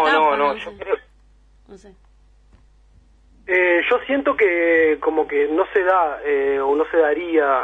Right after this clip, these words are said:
Speaker 3: eh, esa, esa, esa, esa forma de alguna manera, porque ta, abocamos a, a, a construir a nivel latinoamericano, a enriquecernos entre compañeros de diferentes lugares,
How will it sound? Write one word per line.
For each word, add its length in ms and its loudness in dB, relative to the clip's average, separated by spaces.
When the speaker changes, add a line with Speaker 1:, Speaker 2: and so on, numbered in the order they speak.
Speaker 3:
eh, 360 -8
esa, 400 -2
esa, 300 -4
esa, 200 -4
esa 200 -6
forma 400 0
de 60 -2
alguna 240 -2
manera, 500 0
porque 520 0
ta, 220 0
abocamos 600 2
a, 40 -2
a, 40 -2
a 60 -8
construir 400 0
a 40 2
nivel 240 0
latinoamericano, 1120 0
a 60 -4
enriquecernos 680 0
entre 160 -6
compañeros 760 0
de 140 -2
diferentes 580 -6
lugares, 480 0